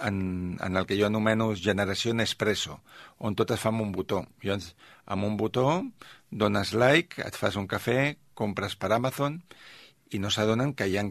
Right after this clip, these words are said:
coses a la vida que tenen un procés, i que si tu acceleres el procés el que fas és fracassar, i llavors et passa com Ícar, no? Amb les ales i, i la caiguda,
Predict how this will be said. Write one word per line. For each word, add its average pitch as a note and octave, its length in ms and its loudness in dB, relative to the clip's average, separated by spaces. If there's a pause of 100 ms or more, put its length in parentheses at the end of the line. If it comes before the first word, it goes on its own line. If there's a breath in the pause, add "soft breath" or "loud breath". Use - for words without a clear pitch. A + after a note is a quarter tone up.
(140)
coses B2 400 2
a C3+ 100 4
la A2 60 6
vida B2 380 2 (340 soft breath)
que G#2 120 -2
tenen G#2+ 280 -2
un D3+ 100 -2
procés, F#2 720 -2 (340 soft breath)
i - 100 -10
que G#2+ 120 -4
si G2 120 -6
tu A2+ 100 -4
acceleres A2+ 560 2
el G2+ 80 0
procés A2+ 340 -4
el D3 100 -2
que A2 120 -8
fas B2 200 -2
és C3 220 -4 (260 loud breath)
fracassar, A2 640 2 (160)
i - 80 -6
llavors G#2 240 4
et A2+ 120 -2
passa - 300 0
com G#2 460 -2
Ícar, - 400 -4
no? B2+ 180 -4
Amb G#2 380 -2
les G2 180 2
ales G#2+ 340 6
i, G2 120 0 (500 loud breath)
i B2+ 140 2
la G#2+ 120 8
caiguda, G#2 460 4